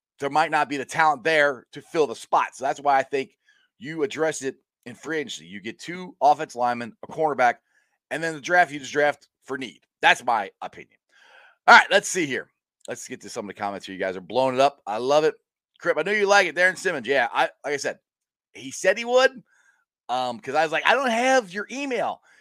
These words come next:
And he goes, "I got your card." And he's like, "I'll contact you." So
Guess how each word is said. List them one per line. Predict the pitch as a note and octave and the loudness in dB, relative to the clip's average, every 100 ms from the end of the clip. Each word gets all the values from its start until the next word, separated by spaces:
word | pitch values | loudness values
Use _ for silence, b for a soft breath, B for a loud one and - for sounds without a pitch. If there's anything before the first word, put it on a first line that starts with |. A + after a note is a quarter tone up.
| b | b
And | B2 | -8
he | E3 | -2
goes, | E3 - | -4 -4
"I | - | -8
got | E3+ F3+ | -8 -8
your | F#3 | -10
card." | - A#3+ B3+ D3+ F#2+ _ _ _ _ _ | -2 4 6 6 0 _ _ _ _ _
And | - | -14
he's | C3 | -6
like, | D#3+ | -2
"I'll | D3+ F#3+ | 0 2
contact | A3+ G#3+ G3 C3 F#2+ | 2 2 2 -2 -4
you." | |
So | - G#2 F2+ | -16 -14 -14